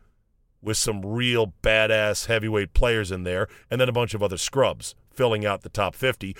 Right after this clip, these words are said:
and they play each other, the same fifty guys, every week.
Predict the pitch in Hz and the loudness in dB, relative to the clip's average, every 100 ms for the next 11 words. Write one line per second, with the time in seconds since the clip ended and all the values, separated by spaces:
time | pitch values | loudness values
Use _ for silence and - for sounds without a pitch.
0 | - 135 143 - 151 139 - 143 123 113 | -2 0 2 4 4 2 2 2 2 0
1 | _ _ _ - - 147 139 143 120 123 | _ _ _ -6 0 2 2 -2 0 4
2 | 131 113 - 139 131 139 123 - | 4 2 2 2 4 4 2 -2